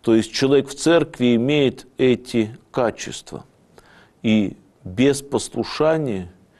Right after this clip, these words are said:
и, м, без внимания человек не может быть в церкви, как не может быть и в Боге. Только Он, когда мы приходим к Нему,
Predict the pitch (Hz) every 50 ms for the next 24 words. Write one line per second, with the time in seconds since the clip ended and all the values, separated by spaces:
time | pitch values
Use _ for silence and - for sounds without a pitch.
0 | _ _ _ _ _ - 104 101 101 92 - - _ _ _ - - 101 98 98
1 | 95 95 - - - - _ _ _ _ - 101 107 110 123 135 135 123 - -
2 | 120 120 123 127 139 147 147 143 123 110 95 - - - 135 135 135 - 135 143
3 | 143 156 170 175 165 117 95 95 85 82 82 85 101 95 90 - - - _ _
4 | _ _ _ _ _ _ _ _ _ - - - - - 131 139 139 135 139 -
5 | - 104 92 - _ _ _ _ _ _ _ _ _ _ _ - - 110 98 -
6 | - 110 107 107 120 135 135 113 107 95 85 82 82 98 110 104 - - - _
7 | _ - 104 95 95 92 92 - - _ _ _ _ _ _ _ _ _ - -
8 | 87 87 107 120 117 98 85 - - - _ _ _ _ _ _ _ _ _ _
9 | _ _ _ _ _ _ _ _ _ _ _ _ _ _ _ - - _ _ -
10 | - 143 143 131 123 - 143 139 131 131 - - _ _ _ _ _ _ _ _
11 | _ _ _ _ - 143 160 170 165 156 127 107 87 76 71 - _ _ - -
12 | 92 82 87 87 113 110 113 117 110 110 - 120 120 - - - - - 139 156
13 | 160 151 131 143 135 127 131 - - 135 143 147 147 147 147 135 110 - -